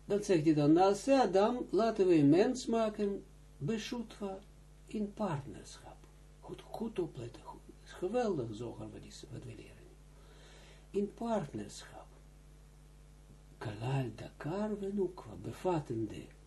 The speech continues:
het mannelijke en het vrouwelijke.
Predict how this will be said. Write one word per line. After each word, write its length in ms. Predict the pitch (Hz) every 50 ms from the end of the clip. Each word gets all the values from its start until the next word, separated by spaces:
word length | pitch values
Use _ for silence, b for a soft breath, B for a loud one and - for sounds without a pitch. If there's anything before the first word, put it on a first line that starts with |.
| - - - - - - - - - - - - - - -
het 260 | - 117 - - -
mannelijke 880 | 113 104 113 131 170 220 226 226 214 214 208 202 202 - - 196 185 - - -
en 240 | - 151 151 170 180
het 160 | 165 165 -
vrouwelijke. 880 | - - - 160 156 147 120 92 - - - - - - - - - -